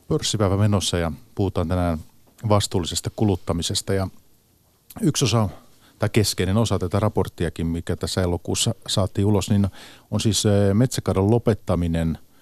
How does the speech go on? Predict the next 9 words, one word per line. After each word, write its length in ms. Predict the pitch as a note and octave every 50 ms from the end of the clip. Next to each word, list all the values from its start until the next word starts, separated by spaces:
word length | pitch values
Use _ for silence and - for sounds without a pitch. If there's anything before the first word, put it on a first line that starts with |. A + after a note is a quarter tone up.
| _ _ _ _ _ _ _ _
sen 180 | - - G#2+ G2+
lisäksi 340 | G#2 F#2+ - G#2 - - -
turvemaiden 760 | - A2+ A2+ G2+ G2 E2+ F2 E2+ E2+ E2+ E2+ E2+ E2 E2 D#2+ - - - _ _ -
hiilivarastojen 880 | G#2+ G#2 G2 F#2 F#2 D2+ F2 E2+ E2+ E2+ - - - E2+ D#2+ A#2+ A#2
suojelu 600 | - - - A2 G#2 G2 F#2 F2 D#2+ D2+ D#2+ D#2+
ja 160 | D#2+ D#2 D2+
vielä 240 | D#2+ F2+ F2+ F2 E2+ - -
hiilinielujen 720 | A#2+ A2 G#2 F#2 F2+ F2+ F#2 G2 G2 F#2 F2 E2+ E2 E2 D#2
kasvattaminen. 720 | - G#2 G2 F#2+ - F2 E2+ - - F2 F2 F2 F2 F2+ D#2+